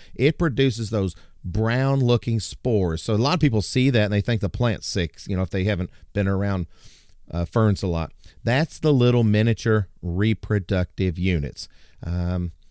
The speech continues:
they will later give rise to the growth of the gametophyte generation. And gametophytes, they're the ones that produce male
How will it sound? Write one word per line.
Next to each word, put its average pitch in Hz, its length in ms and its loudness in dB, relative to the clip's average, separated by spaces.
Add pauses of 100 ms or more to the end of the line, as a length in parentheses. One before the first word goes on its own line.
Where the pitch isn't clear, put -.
(200)
they 131 200 6
will 135 200 6
later 147 400 6
give 120 260 2
rise 117 340 0
to 117 80 -4
the 107 100 0
growth 110 540 0
of 107 260 0
the 127 220 2 (180)
gametophyte 170 840 4
generation. 85 720 -2 (240)
And 113 240 2
gametophytes, 123 800 0
they're 139 220 0
the 156 80 -4
ones 123 260 -2
that - 180 -2
produce 101 480 0
male 123 540 2